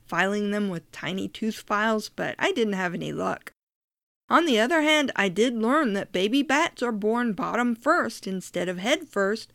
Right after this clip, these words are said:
because this keeps their wings from getting tangled in the birthing canal. Many thanks to Simon, who has sent me links to several excellent articles I would have missed otherwise. One is about the controversy about sea sponges and comb jellies,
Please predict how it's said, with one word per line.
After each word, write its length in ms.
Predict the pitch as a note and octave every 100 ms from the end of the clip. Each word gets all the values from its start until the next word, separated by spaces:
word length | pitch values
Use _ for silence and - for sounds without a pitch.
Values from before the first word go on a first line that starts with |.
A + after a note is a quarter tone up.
| _
because 340 | F#3+ F#3 G3+ G3
this 240 | F4+ G#4+
keeps 380 | - A3 A3+ -
their 180 | F#3+ F3+
wings 360 | C4 E4 A3+
from 260 | - C#4+ C4+
getting 320 | G3 G3 B3
tangled 420 | - F#3 G3 A3
in 140 | F3+ F3
the 100 | E3
birthing 480 | F#3 C#4+ D4 G#3+ -
canal. 460 | - - B1+ - - _ _ _ _ _ _ _
Many 300 | A#3 G4 G#4+
thanks 440 | - G#3+ C4 - -
to 180 | G3 F#3+
Simon, 540 | - F3+ A3+ - G3 - -
who 120 | B3+ B3
has 220 | C4 A#3
sent 260 | F#4+ G4+
me 140 | A3+ A3+
links 420 | G#3+ C4+ - -
to 160 | - F3+
several 480 | - E4+ A3 F3 -
excellent 540 | F#4+ - G#3 F#3+ F3 -
articles 520 | D4 E4+ A3 F#3+ F#3+ -
I 140 | - E4
would 160 | G#3
have 120 | F3
missed 380 | F3 A#3 B3+ -
otherwise. 640 | G#3 A3 - B1+ G#1 - - _ _ _ _ _ _ -
One 260 | C#4+ A4
is 240 | - C4 D4+
about 300 | A#3 G3 G3+
the 100 | G3+
controversy 800 | - C#4 D#4+ C4+ A3 B3+ - C4
about 360 | F#3+ F#3 F3 -
sea 260 | - C4
sponges 560 | D4 - G#3+ A#3 B3 A#3
and 240 | B3 A#3
comb 340 | - F#3 G3+ F3+
jellies, 520 | F3+ D#3 - -